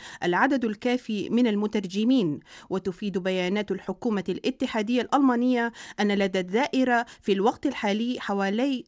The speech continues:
ثلاثة آلاف ومائة مترجم، ومع ثلاثة آلاف وأربع وستين ألف قضية لجوء حتى نهاية العام الماضي، يكون على كل مترجم المساهمة في مائة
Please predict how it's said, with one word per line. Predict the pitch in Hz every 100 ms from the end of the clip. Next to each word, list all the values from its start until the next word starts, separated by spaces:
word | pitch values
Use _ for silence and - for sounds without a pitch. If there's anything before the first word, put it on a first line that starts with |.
| 202
ثلاثة | 214 226 294 285 262 247 196
آلاف | 196 240 262 247 226 220 -
ومائة | 214 202 240 233 240
مترجم، | 214 220 277 190 160 160 - - -
ومع | 202 196 175 175 175
ثلاثة | 190 208 202 185 185 170
آلاف | 185 247 262 262 247 - -
وأربع | 196 277 302 277 247
وستين | 226 196 208 - 254 247
ألف | - 254 240
قضية | 220 208 208 262 247
لجوء | 220 196 196 262 294 254 247 - -
حتى | - 320 294 240
نهاية | 214 240 233
العام | 202 202 220
الماضي، | 202 185 185 254 262 - - -
يكون | 196 285 302
على | 262 202 196
كل | 190 285 269
مترجم | 208 208 262 226 247 233 -
المساهمة | 196 208 202 196 208 269 277 254 233 226 - -
في | 220 208
مائة | 208 302 269 - 254 240